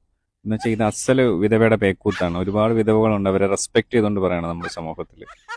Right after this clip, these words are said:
അമ്മാതിരിയുള്ള പരിപാടിയാണ് നീ ഡെയിലി കാട്ടിക്കൂട്ടുന്നത്. നിന്റെ ധാരണ എന്ന് വെച്ച് കഴിഞ്ഞാ നിന്നെ സപ്പോർട്ട് ചെയ്യാൻ കുറച്ച് ഊളകളുണ്ട്, കുറെ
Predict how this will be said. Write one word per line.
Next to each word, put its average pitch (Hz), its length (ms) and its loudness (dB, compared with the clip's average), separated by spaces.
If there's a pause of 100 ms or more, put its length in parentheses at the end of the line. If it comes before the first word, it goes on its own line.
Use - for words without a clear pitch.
(420)
അമ്മാതിരിയുള്ള 107 460 2
പരിപാടിയാണ് 98 480 0
നീ 90 80 -4 (120)
ഡെയിലി 92 200 0
കാട്ടിക്കൂട്ടുന്നത്. 87 680 -6
നിന്റെ 101 180 -8 (100)
ധാരണ 101 320 2
എന്ന് 123 160 -2
വെച്ച് - 160 -8
കഴിഞ്ഞാ 120 240 -2 (460)
നിന്നെ 107 240 -2
സപ്പോർട്ട് 110 360 -2
ചെയ്യാൻ 120 160 2
കുറച്ച് 113 300 -2
ഊളകളുണ്ട്, 110 440 4
കുറെ 98 160 0